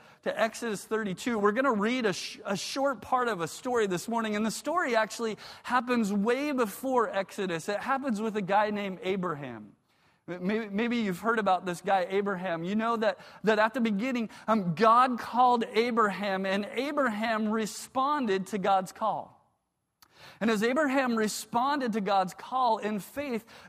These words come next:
God made an amazing commitment to Abraham. You remember what that is? Um, God's commitment to Abraham was that,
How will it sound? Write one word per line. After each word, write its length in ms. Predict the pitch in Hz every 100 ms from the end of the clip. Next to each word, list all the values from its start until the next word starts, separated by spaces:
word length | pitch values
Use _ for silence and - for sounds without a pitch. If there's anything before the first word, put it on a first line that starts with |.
| 175
God 380 | 185 233 285 254
made 240 | 226 220
an 140 | 202 196
amazing 880 | 208 202 214 233 285 254 233 233
commitment 680 | - 226 214 226 233 160 151
to 180 | 180 160
Abraham. 460 | 147 139 139 117 120
You 140 | 196
remember 240 | 214 226
what 200 | 240 226
that 140 | 214 180
is? 320 | 190 233 247 - _ _ _ _ - -
Um, 280 | 208 202 190
God's 360 | 233 262 254 -
commitment 800 | 254 233 226 285 - 226 196
to 200 | 220 -
Abraham 520 | 208 214 208 202 220 214
was 220 | 208 180
that, 180 | 208